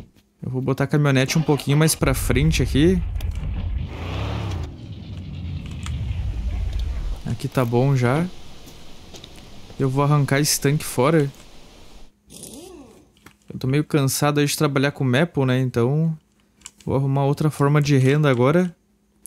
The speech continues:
que é com a minha plantação. Deixa eu guardar esses parafusos aqui. Eu vou tirar esse tanque fora.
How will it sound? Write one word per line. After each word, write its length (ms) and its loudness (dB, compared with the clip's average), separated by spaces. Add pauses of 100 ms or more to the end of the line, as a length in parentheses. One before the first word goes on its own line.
(100)
que 280 -12
é 20 -6
com 100 -2
a 20 2
minha 160 2
plantação. 760 2 (720)
Deixa 140 -8
eu 40 -4
guardar 300 2
esses 220 -2
parafusos 580 0
aqui. 480 2 (640)
Eu 80 -8
vou 140 -4
tirar 320 0
esse 220 -2
tanque 340 0
fora. 580 2